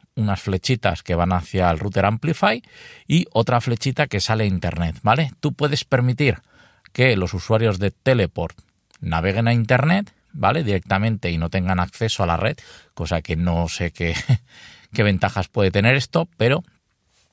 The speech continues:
Eh, el caso es que cuando tú le dices, "¿Cuál es mi I P?", pues me aparece la I P que está mi padre en Zaragoza, eh, con Lowy, ¿no? Eh, que es Vodafone. Entonces, ahí veo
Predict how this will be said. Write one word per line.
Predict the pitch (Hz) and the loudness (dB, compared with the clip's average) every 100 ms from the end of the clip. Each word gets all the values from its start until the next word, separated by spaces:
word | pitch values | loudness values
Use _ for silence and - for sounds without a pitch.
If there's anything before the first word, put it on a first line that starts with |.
| _ - - | _ -20 -4
Eh, | 113 95 92 87 85 80 - | 2 4 4 4 2 -2 -6
el | 117 92 | -6 0
caso | 113 117 | 0 0
es | - | -2
que | 98 | -6
cuando | - 92 90 | -2 0 0
tú | 85 101 | 0 0
le | |
dices, | 104 95 92 - | 0 0 -6 -6
"¿Cuál | - 101 101 | 0 2 2
es | 101 | 2
mi | 120 | 2
I | 131 | 2
P?", | 160 180 - - - - _ | 0 0 -8 -20 -20 -20 _
pues | 101 123 131 | 2 4 4
me | 117 101 | 2 2
aparece | 85 92 98 120 | 2 0 0 0
la | 92 | 2
I | 85 | 0
P | - 101 113 - | 0 0 0 -4
que | - | -10
está | 80 - 85 87 87 | -6 0 2 2 2
mi | 87 | 0
padre | 95 95 107 107 | 2 2 2 0
en | 90 | 0
Zaragoza, | 90 85 85 92 98 - - | 0 0 -2 -2 -2 -4 -6
eh, | 92 78 73 78 _ - _ | -4 -4 -6 -8 _ -20 _
con | - 87 | -4 0
Lowy, | 92 78 78 | 2 0 -4
¿no? | 73 170 185 _ - - - - | -2 -2 -2 _ -20 -20 -20 -10
Eh, | - 101 92 87 82 | -2 2 2 2 0
que | - | -2
es | 82 | -2
Vodafone. | 78 78 73 90 78 _ _ - - _ | -2 -2 -2 -4 -4 _ _ -20 -20 _
Entonces, | - 127 123 147 131 - _ | -4 -2 2 2 0 -6 _
ahí | 117 117 131 | 2 2 2
veo | 123 139 135 | 2 4 4